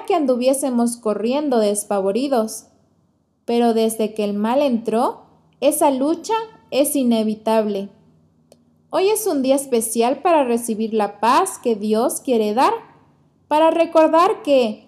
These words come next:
aunque estemos en continuo enfrentamiento con nuestro enemigo, y este día no sea la excepción,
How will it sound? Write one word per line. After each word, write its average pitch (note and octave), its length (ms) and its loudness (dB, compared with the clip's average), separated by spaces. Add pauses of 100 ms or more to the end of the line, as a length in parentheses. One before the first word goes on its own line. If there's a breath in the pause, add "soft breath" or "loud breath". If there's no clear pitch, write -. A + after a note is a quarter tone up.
aunque A#3+ 400 0
estemos F4+ 520 -2
en C4 160 -2
continuo A#3+ 460 -2
enfrentamiento A3 1000 -2
con F#3+ 180 -8
nuestro G3 320 -6
enemigo, C4+ 560 -4 (400)
y A#3+ 220 0
este D4 580 2 (640)
día D4+ 440 -4 (1000)
no B3+ 380 2
sea G#4 280 0
la D4+ 140 4
excepción, G#3+ 680 -4